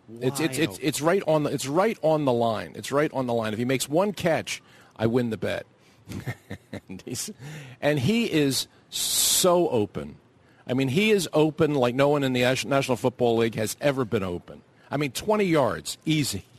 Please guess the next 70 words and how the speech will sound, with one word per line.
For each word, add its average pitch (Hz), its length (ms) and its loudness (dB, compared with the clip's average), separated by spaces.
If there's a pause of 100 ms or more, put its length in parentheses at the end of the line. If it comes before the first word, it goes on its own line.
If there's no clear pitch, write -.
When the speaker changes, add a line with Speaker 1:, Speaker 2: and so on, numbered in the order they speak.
(360)
Speaker 1:
<laughs> 110 80 -12 (560)
And 202 80 -2
they 180 60 4
throw - 500 -4
him 143 160 -4
the 117 80 -2
ball, 107 360 0 (320)
hits - 280 0
him 135 320 -2
right 127 180 2
in 143 120 -10
the 131 100 4
chest, 110 420 0
and 98 80 -6
he 98 60 -8
drops 92 440 -6
it. - 80 -8 (240)
I 165 60 4
mean, 190 100 4
he 190 60 2
coulda, 226 240 2
he 180 120 0
coulda 196 180 2
caught 175 240 2
it 147 80 0
and 139 100 -4
walked 180 280 2
into 123 120 0
the 107 140 0
end 117 180 0
zone. 95 220 -4
Speaker 2:
Oh, - 60 -20
yeah. - 200 -20
Speaker 1:
Touchdown. 214 400 2
It 202 120 2
wouldn't 277 200 2
have 208 80 2
mattered 175 260 4
if 170 60 2
it - 20 4
Speaker 2:
End 196 60 4
Speaker 1:
was 175 80 2
a - 40 4
Speaker 2:
zone 175 60 4
doesn't 180 80 6 (140)
Speaker 1:
touchdown. - 20 0
Speaker 2:
matter. 160 260 4
Speaker 1:
All 277 120 6
he 247 80 4
had 202 80 4
to 175 80 2
do 220 140 2
was 175 100 2
just - 180 -4
catch, - 460 -4
Speaker 2:
Yes. 143 180 0
Speaker 1:
catch - 200 0
the 143 80 0
ball. 95 280 0
Speaker 2:
Hold 175 320 0
it. 98 200 -6
Speaker 1:
And 131 320 0 (200)
Speaker 2:
<laughs> - 220 -12
And 139 120 -6
you're 175 160 0
getting 165 320 -2
a 139 60 -6
steak 165 380 -6
dinner. 156 360 0 (380)
Speaker 1:
<laughs> - 560 -8